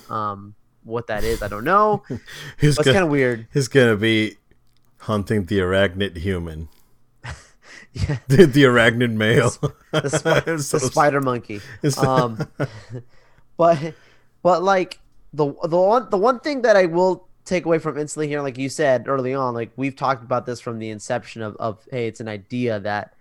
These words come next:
Speaker 1: this is something that Sony wants to do. Like, hearing movies like this getting greenlit, we already know, obviously, Morbius is on the way and Venom comes out this year. Like, this now makes me think, okay, we,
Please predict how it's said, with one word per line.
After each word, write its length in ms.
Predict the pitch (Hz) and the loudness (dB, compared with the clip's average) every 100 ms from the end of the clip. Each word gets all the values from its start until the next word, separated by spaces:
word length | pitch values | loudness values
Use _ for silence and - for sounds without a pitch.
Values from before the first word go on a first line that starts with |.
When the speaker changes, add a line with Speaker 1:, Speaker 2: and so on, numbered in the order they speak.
| _ - | _ -16
Speaker 1:
this 100 | 120 | -12
is 40 | |
something 200 | 135 113 | -10 -8
that 120 | 110 98 | -10 -10
Sony 300 | 123 113 107 | -10 -8 -8
wants 260 | 104 104 - | -8 -10 -10
to 60 | |
do. 440 | 107 151 127 110 107 _ _ _ - | -6 -4 -4 -4 -8 _ _ _ -2
Like, 260 | 127 127 - | -2 -2 -6
hearing 460 | - 185 202 185 | -4 0 2 2
movies 300 | 170 160 160 | 0 0 0
like 200 | 139 - | 0 -2
this 200 | 143 131 | -2 -4
getting 320 | - 131 123 | -2 -2 -2
greenlit, 580 | 120 117 113 110 110 110 | -6 -6 -6 -6 -6 -8
we 200 | 113 117 | -8 -6
already 340 | 117 120 120 113 | -4 -4 -4 -6
know, 320 | 117 117 107 | -6 -2 0
obviously, 320 | 110 107 113 | 0 -2 -8
Morbius 560 | 110 107 110 110 107 104 | -6 -4 -4 -4 -6 -6
is 100 | 107 | -6
on 200 | 107 104 | -4 -6
the 80 | |
way 540 | 104 107 101 104 104 98 | -6 -6 -4 -6 -8 -10
and 140 | 98 - _ - - | -14 -20 _ -20 -12
Venom 200 | 110 107 | -10 -10
comes 240 | 113 101 | -10 -8
out 180 | 104 - | -8 -8
this 240 | 107 - | -12 -12
year. 340 | 110 107 104 104 - - - | -8 -6 -8 -10 -20 -18 -6
Like, 200 | 127 95 | -6 -6
this 420 | 113 139 180 - | -4 0 0 0
now 260 | 160 156 151 | 0 2 2
makes 320 | 143 139 - | 0 -4 -6
me 120 | 147 | -8
think, 320 | 135 131 123 | -6 -6 -6
okay, 300 | 123 117 120 | -8 -4 -4
we, 580 | 107 101 110 131 139 131 | -4 -8 -10 -6 -6 -8